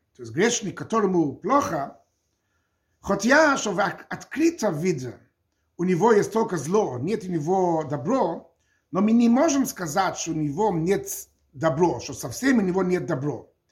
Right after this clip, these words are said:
Мы не можем сказать, так же, как мы говорим, у совершенный праведник, что у него нет зло. Мы не можем сказать также о совершенный грешник, что у него нет добро. У него нет добро в открытом виде только. Но тем не менее, есть у него добро,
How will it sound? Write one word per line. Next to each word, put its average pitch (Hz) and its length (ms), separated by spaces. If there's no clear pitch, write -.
Мы 175 80
не 214 80
можем 302 280
сказать, 208 460
так 208 160
же, 196 80
как 202 200
мы 180 80
говорим, 180 360
у 170 40
совершенный 185 520
праведник, 196 680
что 196 140
у - 20
него 196 340
нет 220 240
зло. 247 560
Мы 170 100
не 190 120
можем 262 200
сказать 214 380
также 196 320
о 175 140
совершенный 180 420
грешник, 240 420
что 214 100
у 208 40
него 208 160
нет 220 220
добро. 143 480
У 170 60
него 180 260
нет 302 300
добро 220 440
в 214 60
открытом 220 560
виде 160 240
только. - 420
Но 147 80
тем 330 240
не 311 80
менее, 269 420
есть 269 320
у 269 40
него 202 300
добро, 196 640